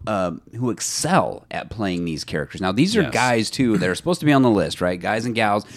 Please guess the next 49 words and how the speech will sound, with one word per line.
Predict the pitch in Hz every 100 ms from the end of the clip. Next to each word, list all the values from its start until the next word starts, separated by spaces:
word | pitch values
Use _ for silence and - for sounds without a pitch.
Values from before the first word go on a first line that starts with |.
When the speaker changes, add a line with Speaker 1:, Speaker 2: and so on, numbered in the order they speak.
| - - -
Speaker 1:
that, | 107 104 104 -
that, | 107 104
Speaker 2:
Yeah. |
Speaker 1:
you | 117
know, | 104 101
Speaker 2:
Yeah. | 110
Speaker 1:
every | 156 170
time | 165 147
you | 123 107
see | - 131 107
'em, | 67 55 - _ - -
it |
doesn't | 131 135
matter | 127 120 110
Speaker 2:
<clears throat> |
Speaker 1:
what | 95 113 135
they're | 123 104
playing. | - 110 101 82 80
You're | 87 87
like, | 80
Speaker 2:
Right. | 69
Speaker 1:
"Oh, | 110 104 104
they | 95
just | 92 -
play | - 107 95
it. | 90
You | 107
just, | 98 - - -
they're | 113
just | 98 98 -
so | - 117
nasty." | 98 92 90 - -
You | 73 73
just | 73 101
Speaker 2:
Yeah. |
Speaker 1:
like, | 82 82 - -
"Ah," | 104 107 104 101 92 82 82
every | 107 104 101
time | 101 98
you | 90
just | 92
want, | 95 87
"Ah," | 110 123 117 104 85 - -
you | 90
Speaker 2:
Yeah, | 113
Speaker 1:
know, | 92
these | 101 95
Speaker 2:
exactly. | 101 98 95 76
Speaker 1:
guys. | -